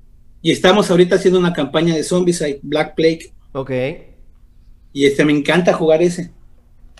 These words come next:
Speaker 2: Y pues obviamente te encantan los juegos que tengan miniaturas, ¿verdad? Supongo.
Speaker 1: La verdad son los que más me gustan. También tenemos con la mini tóxica, juego Exploring Kittens.
Speaker 2: Ok.
Speaker 1: Versión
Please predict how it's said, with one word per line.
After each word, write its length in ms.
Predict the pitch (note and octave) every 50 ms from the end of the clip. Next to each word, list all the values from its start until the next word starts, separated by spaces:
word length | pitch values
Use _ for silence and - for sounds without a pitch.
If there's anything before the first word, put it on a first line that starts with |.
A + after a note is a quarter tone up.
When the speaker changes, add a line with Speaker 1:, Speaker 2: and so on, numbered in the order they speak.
| - - -
Speaker 2:
Y 100 | D3 D3+
pues 160 | D3 C3 F3
obviamente 400 | E3+ F3+ F3+ E3+ F3 E3 D#3 D#3
te 80 | D#3
encantan 720 | C#3+ C#3 C#3 D3+ F3 - C#3 B2+ A#2+ A#2 A2+ A#2 B2 B2 B2
los 160 | B2 A#2+ -
juegos 260 | - C#3+ C3+ C3+ C3
que 80 | - B2
tengan 520 | B2+ B2+ B2 A#2 A2+ A2+ A2+ A2+ A#2 A2+
miniaturas, 640 | A#2+ B2 B2+ C#3 C#3+ C#3+ - F#3+ F3+ C#3+ G#2+ G2 F#2+
¿verdad? 440 | G#2 G#2+ A#2+ C#3 D#3+ D#3 - - - - - -
Supongo. 420 | - - A2+ G#2 - C#3+ D#3 E3 D#3+
Speaker 1:
La 200 | D#3 D#3+ D#3+ D#3
verdad 300 | D#3+ D#3+ F#3 G3+ G#3 -
son 120 | - G3+ G#3
los 140 | G#3 G#3
que 80 | - F3+
más 180 | E3+ E3+ F#3 F#3
me 80 | F3
gustan. 360 | E3+ F3 F#3+ F#3 - G3+ F3
También 240 | F3 E3+ F3+ G#3+ G#3
tenemos 640 | A3+ A3+ A3+ A3+ B3 B3 - - - - - - - -
con 140 | - F3+ F3
la 120 | D#3+ D3+
mini 260 | E3 F3+ F3 E3+ E3 -
tóxica, 420 | G#3+ A3 - - B3 - B3+ A#3+
juego 640 | - - G#3 G#3 A3+ A3 G#3 G3 F3 D#3 D3 C#3 -
Exploring 440 | - - - - F#3 F#3 G3+ G#3 -
Kittens. 500 | - G#3+ G#3 B3 D#4 F#4+ - - - - - - - - - - - -
Speaker 2:
Ok. 160 | C#3+ C#3+ C3+ C#3+ D3+ E3
Speaker 1:
Versión 560 | D#3+ D3+ D3 - - F#3+ F#3 F#3+ F#3+ F3+ F3